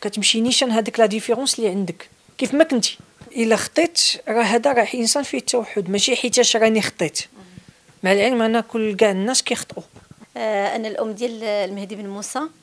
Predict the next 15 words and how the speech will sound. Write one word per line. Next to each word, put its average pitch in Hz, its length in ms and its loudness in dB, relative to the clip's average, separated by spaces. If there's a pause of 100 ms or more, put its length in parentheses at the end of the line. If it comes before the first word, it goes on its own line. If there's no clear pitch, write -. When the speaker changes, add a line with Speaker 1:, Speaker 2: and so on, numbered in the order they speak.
(440)
Speaker 2:
شاب 254 380 4
توحدي، 220 840 -2 (220)
كانت 202 240 0
عنده 196 180 0
واحد 202 240 -2 (100)
الطفولة 220 800 4
صعيبة. 190 800 2 (1080)
المهم 214 240 4
منين 269 300 8
خلق 208 320 2
المهدي 202 540 2 (100)
عامين 208 440 4
الأول 226 240 2
ما 202 140 2
كينعش، - 840 -2